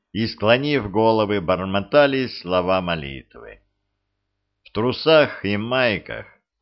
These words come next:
облепленные глиной, с запекшейся на лицах кровью. Как он мог стрелять в этих безоружных людей? Но в то же время,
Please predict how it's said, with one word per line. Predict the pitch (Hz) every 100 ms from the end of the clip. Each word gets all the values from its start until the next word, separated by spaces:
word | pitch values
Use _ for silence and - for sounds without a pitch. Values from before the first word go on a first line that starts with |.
| _ _ _
облепленные | 95 117 123 151 151 147 131 131 127 123 120 113
глиной, | 95 104 117 123 113 92 82 69 60 -
с | 76 -
запекшейся | 104 113 160 160 156 131 120 - 107
на | 101
лицах | 95 101 95 92 85 -
кровью. | 76 78 76 64 - 50 - _ _ _ _ _ _ _ _ _ -
Как | 127 151 151
он | 135 127
мог | 131 127 -
стрелять | - - 113 127 127 110 67 - - _ _ _ _
в | 80
этих | 113 95 98 92
безоружных | 78 92 104 120 117 73 92 87 85
людей? | 95 98 110 87 62 - _ _ _ _ _ _ _ _ -
Но | 98
в | 87
то | 95 87
же | 87 90
время, | 98 104 107 120